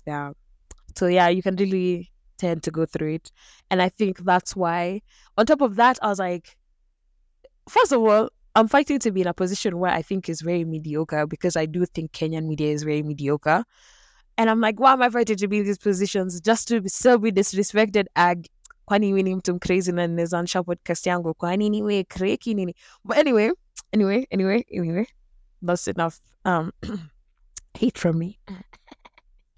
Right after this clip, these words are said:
Najua mtu hawezi nisikia, nimerant for, like, seven, damn, for, like, seven minutes, just ranting.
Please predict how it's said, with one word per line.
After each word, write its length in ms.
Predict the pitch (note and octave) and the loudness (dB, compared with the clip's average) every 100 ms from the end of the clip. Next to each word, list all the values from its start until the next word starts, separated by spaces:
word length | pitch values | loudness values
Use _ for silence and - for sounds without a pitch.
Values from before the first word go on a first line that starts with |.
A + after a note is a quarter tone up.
| _ - _ _ _ - G#4 F#4 - F#4 F4+ F4+ - _ | _ -20 _ _ _ -16 -16 -16 -18 -20 -20 -20 -20 _
Najua 300 | B3 A3+ B3 | 0 6 6
mtu 120 | A#3 G#3+ | 6 4
hawezi 200 | G#3+ G3+ | 2 2
nisikia, 300 | G3+ - - | -4 -6 -8
nimerant 500 | G#3+ G3 G3 G3+ G#3 | -4 -2 0 0 0
for, 100 | G3 | 0
like, 200 | F3+ F#3 | -2 -2
seven, 340 | - F3+ E3+ F3 _ _ - | -2 0 0 -2 _ _ -10
damn, 400 | E3 F3+ D#3+ D#3+ _ _ _ - | 0 2 2 -2 _ _ _ -4
for, 100 | F#3+ F3 | 0 0
like, 120 | F3 | 0
seven 300 | - G#3+ G3+ | 2 4 4
minutes, 460 | G3 F3+ - - _ - | 2 -2 -6 -20 _ -20
just 200 | - - - | -20 -20 -8
ranting. 720 | A3+ A3+ A#3+ B3 G3+ - G3 | -6 -2 0 0 0 -6 -10